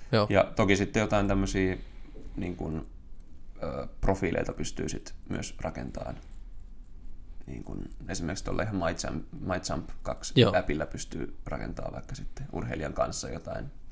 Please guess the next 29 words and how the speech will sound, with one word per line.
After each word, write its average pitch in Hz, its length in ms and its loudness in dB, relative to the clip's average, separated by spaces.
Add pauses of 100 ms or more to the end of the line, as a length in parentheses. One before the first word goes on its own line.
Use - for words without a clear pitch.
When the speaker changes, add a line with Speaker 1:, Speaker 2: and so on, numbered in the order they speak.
(1040)
Speaker 2:
niin - 140 -4
kun - 80 -8
voimanopeuskäyrä - 800 -2
hengessä - 440 2
sitten. - 320 2 (260)
Speaker 1:
Joo, 110 200 8
sitä 117 220 4
mäkin 110 200 8
oon 104 100 4
käyttänyt 104 400 2
ja 107 60 2
se 104 120 6
on 107 140 8
ihan 117 160 6
hyvä, 110 140 8 (1000)
ihan 120 120 6
toimiva 110 320 10
työkalu - 440 6
Speaker 2:
Joo. 135 140 4
Speaker 1:
kyllä - 120 2
sit 117 140 -2
siihen, 104 300 4
että - 220 0 (400)
Speaker 2:
Kyllä. 101 280 2 (760)
Speaker 1:
se - 240 2 (100)
näyttää 120 560 8
aika 110 180 8
hyvin 110 280 8
ne 110 100 2